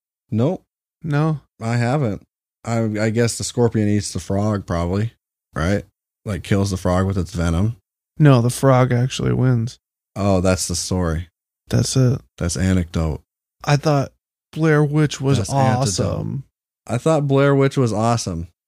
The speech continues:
Speaker 2: So he's not talking about the Blair Witch Project. He's talking about the sequel,
Speaker 1: The, the
Speaker 2: Blair Witch.
Speaker 1: Yeah.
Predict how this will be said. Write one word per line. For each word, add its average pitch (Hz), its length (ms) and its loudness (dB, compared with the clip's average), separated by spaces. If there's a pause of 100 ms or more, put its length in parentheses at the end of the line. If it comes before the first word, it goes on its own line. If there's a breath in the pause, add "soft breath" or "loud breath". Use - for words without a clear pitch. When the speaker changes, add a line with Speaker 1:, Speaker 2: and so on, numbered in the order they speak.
(220)
Speaker 2:
So 151 140 0
he's 156 280 2
not 190 180 2
talking 165 180 2
about 135 380 0
the 131 80 -4
Blair 139 300 2
Witch 143 260 0
Project. 123 460 0
He's 135 140 0
talking 127 260 0
about 123 240 -2
the 117 80 -6
sequel, 117 680 -2
Speaker 1:
The, 107 240 -2
the 98 160 -4
Speaker 2:
Blair 139 320 2
Witch. 127 540 -2
Speaker 1:
Yeah. 101 380 0